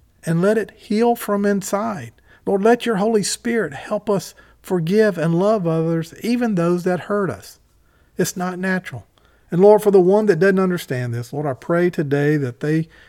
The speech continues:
let you be Lord of their life. Maybe they've prayed a prayer. Maybe they grew up in church, but they've never accepted you as Lord of their life. They've never had that heart-changing event that you do when we become saved.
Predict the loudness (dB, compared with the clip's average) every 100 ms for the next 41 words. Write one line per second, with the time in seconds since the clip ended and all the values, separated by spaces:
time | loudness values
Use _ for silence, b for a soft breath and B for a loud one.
0 | b b 2 4 2 -2 -2 2 2 2
1 | 0 0 -2 -4 -6 -12 -20 _ _ 0
2 | 0 0 0 0 -2 0 2 0 -2 -8
3 | -8 -10 -18 _ b b b 0 2 2
4 | 2 4 2 0 _ -14 -2 4 6 6
5 | 4 2 -4 -2 -2 -2 -2 -2 0 0
6 | 0 -2 -4 -6 -6 -6 -4 -4 -4 0
7 | 0 0 0 0 -2 -2 -4 -2 -2 -2
8 | -2 -2 -2 -2 -4 -6 -10 -12 -10 -8
9 | -10 -6 -2 -2 -2 -2 -4 -4 -4 -6
10 | -10 B B B -4 -4 -6 -4 0 2
11 | 2 0 -2 0 0 -2 -4 -4 -4 -4
12 | -6 -6 -6 -8 -14